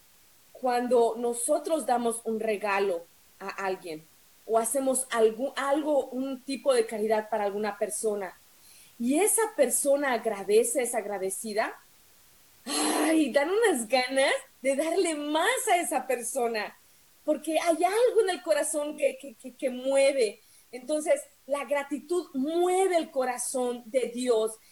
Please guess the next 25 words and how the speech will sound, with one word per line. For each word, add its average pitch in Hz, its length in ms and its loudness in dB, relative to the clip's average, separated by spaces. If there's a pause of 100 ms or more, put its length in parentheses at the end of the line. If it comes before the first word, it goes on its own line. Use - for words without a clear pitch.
(140)
y 262 100 -4
nos 269 320 2
da 262 160 4
más 302 640 -2
todavía, 233 800 -2 (340)
más 320 440 0
de 359 120 0
lo 294 180 4
que 262 200 4
necesitamos, 254 960 -4 (140)
y 262 200 -4
muchas 277 680 -4
veces 294 320 2 (500)
nos 247 300 -4
consiente 294 800 -2
y - 20 -6
nos 254 220 -2
complace 254 640 -4
con 233 180 -2
cariñitos 233 680 -2
por 214 200 0
aquí 214 460 -6
y 220 100 -12
por 208 200 -4
allá, 190 380 -2